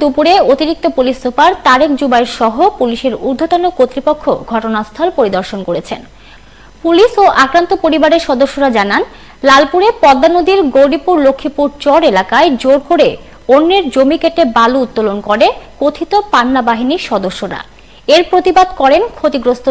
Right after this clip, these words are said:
জমির মালিক ও ঈশ্বরদী ইউনিয়ন আওয়ামী লীগের সাংগঠনিক সম্পাদক আবু সাইদ টুটুল। এতে ক্ষুব্ধ হয়ে প্রতিশোধ নিতে গতকাল সোমবার রাত তিনটার দিকে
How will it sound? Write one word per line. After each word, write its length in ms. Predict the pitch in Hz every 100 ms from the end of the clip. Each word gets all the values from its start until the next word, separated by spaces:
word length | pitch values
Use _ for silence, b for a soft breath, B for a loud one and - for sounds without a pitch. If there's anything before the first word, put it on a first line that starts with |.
| 233
জমির 260 | 226 226 214
মালিক 300 | 202 220 359 -
ও 40 | 247 - 240
ঈশ্বরদী 360 | 262 359 311 370 -
ইউনিয়ন 320 | 254 254 254 247 196
আওয়ামী 280 | 202 214 226
লীগের 240 | 233 269 339 -
সাংগঠনিক 520 | 240 220 214 220 208 -
সম্পাদক 500 | 214 226 185 196 392 - -
আবু 140 | 226 233
সাইদ 240 | - 214 349 -
টুটুল। 300 | 226 196 165 147 B B B B 302
এতে 140 | 320 453 440
ক্ষুব্ধ 320 | - 302 262 359
হয়ে 180 | 359 392 403
প্রতিশোধ 420 | 277 285 294 349 262 214
নিতে 180 | 202 339 311
গতকাল 360 | 247 254 240 233 -
সোমবার 360 | 277 294 220 135 B B -
রাত 140 | 233 226
তিনটার 300 | 294 311 359 311
দিকে 180 | 359